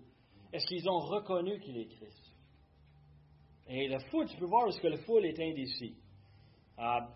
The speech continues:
c'est un peu comme aujourd'hui, euh, d'écouter l'Internet. T'as un cabochon à un côté qui dit, « Hey, telle affaire, c'est merveilleux. » Puis tu vas un petit peu plus loin, puis un autre gars qui dit quoi ? « Telle affaire, ben, c'est dangereux. » Là, qui est-ce qu'on va croire ?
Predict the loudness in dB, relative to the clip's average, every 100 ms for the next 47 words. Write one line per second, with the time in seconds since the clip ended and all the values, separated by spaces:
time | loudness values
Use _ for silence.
0 | 0 2 2 0 -4 2 4 4 2 0
1 | 0 0 2 4 8 10 10 8 4 -2
2 | -10 -20 -20 -18 0 0 0 -2 0 2
3 | 2 0 0 -2 -4 -16 -20 -20 -20 -20
4 | _ -20 -10 0 2 4 2 2 2 4
5 | 2 2 2 0 -2 -4 2 4 2 -4
6 | -2 0 2 2 4 4 2 2 0 -2
7 | 0 4 4 4 4 4 2 -10 -20 -20
8 | -20 _ -10 2 6 6 4 -2 4 8
9 | 10 8 4 4 4 4 2 0 -4 -4
10 | 2 2 2 4 4 4 -2 -2 -2 -4
11 | -4 -4 0 0 0 -2 -4 -6 -12 -20
12 | -20 -20 -18 -4 -4 0 0 2 0 -2
13 | -2 -6